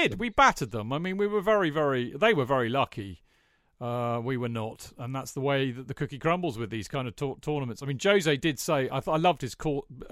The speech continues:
Speaker 1: he was so caustic afterwards, wasn't he, J K? The best team, this is the first time he, we heard him say the best team lost, I think, which he, he said many times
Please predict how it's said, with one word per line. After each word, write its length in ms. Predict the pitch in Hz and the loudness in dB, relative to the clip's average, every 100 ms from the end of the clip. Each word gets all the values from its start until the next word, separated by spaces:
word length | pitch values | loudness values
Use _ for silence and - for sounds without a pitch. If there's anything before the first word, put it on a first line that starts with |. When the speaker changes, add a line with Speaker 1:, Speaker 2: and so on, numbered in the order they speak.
| - - - _ - - | -16 -18 -20 _ -18 -4
Speaker 1:
he 120 | 175 | -2
was 100 | 175 | 2
so 160 | 220 | 2
caustic 500 | 180 - 165 131 123 135 | 4 4 4 4 -2 0
afterwards, 360 | 135 120 110 | -2 -2 -6
wasn't 160 | 131 120 | -8 -8
he, 80 | 104 | -6
J 220 | 120 110 | -4 -4
K? 260 | 131 117 - - - | -4 -6 -8 -20 -10
The 80 | |
best 280 | 147 185 180 | 2 2 2
team, 220 | - 147 | 0 -2
this 140 | 147 156 | 0 -6
is 40 | |
the 60 | - | -6
first 300 | - 220 196 | 4 6 6
time 240 | 170 143 | 4 2
he, 140 | 135 131 | 0 -6
we 180 | 139 135 | -2 2
heard 220 | 151 135 | 2 0
him 80 | 123 | -2
say 200 | 151 127 | -2 -2
the 60 | |
best 320 | 123 143 131 | 0 0 0
team 220 | - 127 127 | -2 -4 2
lost, 400 | 156 101 - 92 | 2 2 -2 -12
I 80 | |
think, 320 | 90 92 98 - _ _ _ - | -12 -12 -14 -20 _ _ _ -10
which 160 | 123 | -6
he, 100 | 131 | -6
he 220 | 110 127 | -6 -8
said 220 | 117 139 123 | -6 -4 -4
many 240 | 139 123 | -6 -6
times 420 | 113 110 101 85 | -6 -8 -8 -14